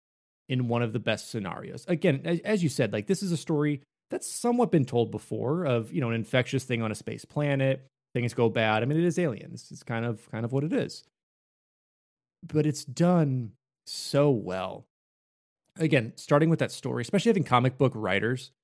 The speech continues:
and just people in, versed in that industry of knowing how to tell some narratives through panels and basically being allowed to bring that narrative point into here from, like, the graphic novel standpoint,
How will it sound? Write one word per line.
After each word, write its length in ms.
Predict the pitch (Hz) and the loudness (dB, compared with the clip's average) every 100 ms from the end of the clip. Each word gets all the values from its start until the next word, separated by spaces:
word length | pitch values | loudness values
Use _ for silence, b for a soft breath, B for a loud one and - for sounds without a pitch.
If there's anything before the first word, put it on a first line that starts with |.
| _ _ _ - | _ _ _ -4
and 260 | 123 120 | -2 -2
just 240 | - 135 - | 0 0 0
people 340 | - 135 147 143 | -4 2 2 4
in, 220 | 135 135 135 | 2 2 -2
versed 480 | 107 113 131 127 156 | -4 0 0 0 0
in 80 | |
that 160 | 120 - | -2 -2
industry 440 | 110 120 120 143 127 | 0 0 2 2 2
of 100 | 104 | 2
knowing 360 | 113 110 117 | 0 0 0
how 120 | 107 | -2
to 60 | 113 | -4
tell 240 | - 113 | -2 -4
some 220 | 110 113 107 | -2 -4 -2
narratives 560 | 98 107 131 165 - _ _ _ _ _ - | -2 0 0 -2 -6 _ _ _ _ _ 0
through 140 | 135 | 0
panels 720 | 131 - 104 104 175 - - - | 0 -8 -6 -4 -4 -6 -14 -6
and 140 | 120 | -2
basically 340 | 127 120 139 120 | 0 0 -2 0
being 180 | 127 123 | 0 0
allowed 540 | 113 110 113 120 127 | 0 2 4 2 0
to 160 | - 120 | -4 -2
bring 240 | 120 120 | 0 0
that 140 | 113 | -2
narrative 400 | 107 107 117 113 | -2 -2 -2 -4
point 400 | - 113 110 - - _ _ _ _ - | -6 -4 -4 -6 -12 _ _ _ _ 0
into 560 | 143 143 143 - 139 | 4 4 2 2 2
here 380 | 117 120 117 131 | 2 -2 0 0
from, 180 | - 123 | 0 -2
like, 140 | 107 | -2
the 60 | - | -2
graphic 320 | 110 92 - | -4 -4 -2
novel 220 | 117 123 | 0 0
standpoint, 720 | 117 123 117 - 120 113 113 | -2 -4 -6 -6 -6 -4 -6